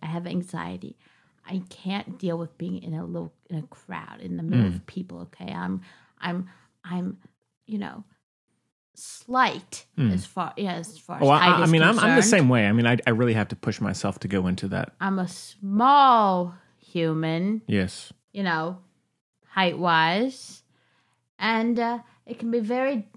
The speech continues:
Speaker 1: yeah. So, <laughs> like a proper experience. And so I was, had to work late and I c-, couldn't get there in time to, like, queue up early, which is what I do if I'm gonna do it. I, you know how I am. I'm an all or
Speaker 2: Uh-huh.
Speaker 1: nothing, but if I'm gonna do it,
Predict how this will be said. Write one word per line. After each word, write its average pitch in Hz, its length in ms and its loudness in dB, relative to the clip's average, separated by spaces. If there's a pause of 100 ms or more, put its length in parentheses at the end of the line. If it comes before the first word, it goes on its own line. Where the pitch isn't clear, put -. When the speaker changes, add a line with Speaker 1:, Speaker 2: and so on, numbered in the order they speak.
(160)
Speaker 1:
yeah. 156 180 -12 (360)
So, 160 80 -4 (760)
<laughs> - 600 -12
like 220 300 2
a 247 220 4
proper 254 360 6
experience. 175 640 -2 (360)
And 180 160 -8
so 175 340 -2 (180)
I 160 220 0
was, 175 220 -4 (260)
had 196 180 -2
to 170 80 0
work 220 280 2
late 202 140 2
and 185 40 2
I 170 180 -2
c-, 170 160 -6
couldn't 262 300 0
get 262 200 -2
there 240 140 0
in 220 100 0
time 196 360 0
to, 170 380 -6 (120)
like, 175 200 -6 (440)
queue 180 260 -4
up 160 220 -2
early, 156 280 -2
which 151 180 -8
is 160 100 -10
what 147 140 -4
I 131 140 -4
do 147 280 -2
if 143 140 -6
I'm 143 140 -4
gonna 147 120 -2
do 226 200 2
it. 277 60 6
I, 247 60 6
you 202 200 0
know 185 100 2
how 170 100 0
I 143 80 2
am. 139 160 -2
I'm 147 140 -4
an 151 80 -2
all 175 80 4
or - 40 2
Speaker 2:
Uh-huh. - 60 0
Speaker 1:
nothing, 151 320 -4
but 156 120 -8
if - 60 -8
I'm 139 160 -6
gonna 135 140 -4
do 160 160 0
it, 196 200 -2